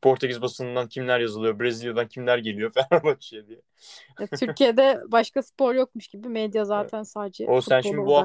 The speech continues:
Speaker 2: odaklanıyor.
Speaker 1: Galatasaray'ı gör. Şimdi Dursun Özbek de
Speaker 2: Ya.
Speaker 1: geldi. Galatasaray dolu dizgin hareketlere girdi. "Şöyle yapacağız, böyle
Speaker 2: <laughs>
Speaker 1: yapacağız." Oo, oo, oo. Herkes uçuyor, kaçıyor.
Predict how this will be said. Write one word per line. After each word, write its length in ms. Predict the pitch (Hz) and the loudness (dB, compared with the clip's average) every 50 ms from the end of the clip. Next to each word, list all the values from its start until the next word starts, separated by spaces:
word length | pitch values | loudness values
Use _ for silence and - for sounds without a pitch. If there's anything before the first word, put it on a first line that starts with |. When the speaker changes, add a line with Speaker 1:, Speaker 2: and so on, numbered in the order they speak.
| 143 156 | 2 -2
Speaker 2:
odaklanıyor. 40 | 139 | 0
Speaker 1:
Galatasaray'ı 480 | 143 143 143 143 - 151 139 143 147 143 | 0 0 0 0 -2 -4 -2 -2 -2 -2
gör. 160 | 131 110 - _ _ _ _ _ _ _ | -4 -6 -8 _ _ _ _ _ _ _
Şimdi 200 | - - 113 117 | -20 -16 -12 -12
Dursun 220 | 123 117 - 131 | -12 -10 -6 -6
Özbek 340 | 127 - - - - 180 180 | -4 -4 -2 -2 -4 -2 -2
de 60 | 131 | -2
Speaker 2:
Ya. 40 | 113 | 2
Speaker 1:
geldi. 360 | 117 110 110 113 120 143 151 _ _ _ _ _ _ _ _ _ _ _ _ _ _ _ - | 2 2 2 2 2 -2 -2 _ _ _ _ _ _ _ _ _ _ _ _ _ _ _ -16
Galatasaray 560 | - 107 123 123 123 120 - - 127 127 127 123 | -6 0 2 2 2 2 0 0 2 2 2 0
dolu 220 | 131 131 131 123 | -2 -8 -8 -10
dizgin 260 | 117 117 123 127 127 _ _ _ _ _ _ _ | -10 -10 -10 -10 -12 _ _ _ _ _ _ _
hareketlere 540 | - 123 127 127 123 - 131 - 123 127 127 | -10 -6 -4 -4 -4 -6 -8 -8 -6 -8 -8
girdi. 340 | 120 131 123 117 117 131 123 | -6 -10 -12 -12 -12 -14 -12
"Şöyle 280 | - - 135 131 131 131 | -6 -2 -2 0 0 0
yapacağız, 380 | 127 - 233 135 131 127 123 | -2 -2 -2 -2 -2 -2 2
böyle 120 | 135 135 - | 2 4 4
Speaker 2:
<laughs> 100 | - 131 | 4 4
Speaker 1:
yapacağız." 300 | 123 - - 135 131 127 | 2 2 0 0 2 2
Oo, 40 | 147 | 4
oo, 600 | 147 143 143 139 143 151 147 143 143 143 151 147 | 4 4 4 4 4 4 4 4 4 4 2 2
oo. 40 | 143 | 2
Herkes 260 | 151 151 143 135 143 139 | 0 -2 -2 -4 -6 -10
uçuyor, 340 | 139 131 - - 143 135 | -10 -12 -8 -4 -4 -2
kaçıyor. 420 | - 147 135 - - 139 135 135 | -2 -2 -6 -4 0 0 0 0